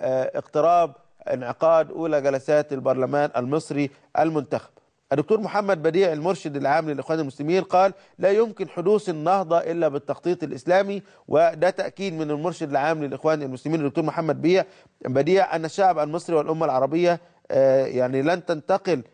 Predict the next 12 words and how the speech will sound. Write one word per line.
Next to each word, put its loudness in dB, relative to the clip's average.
لميدان 2
العمل 0
إلا 0
وفق 0
خطط -6
إسلامية، 0
وأن 2
يجب 0
أن -2
يكون -4
هناك 0
إدراكاً، 0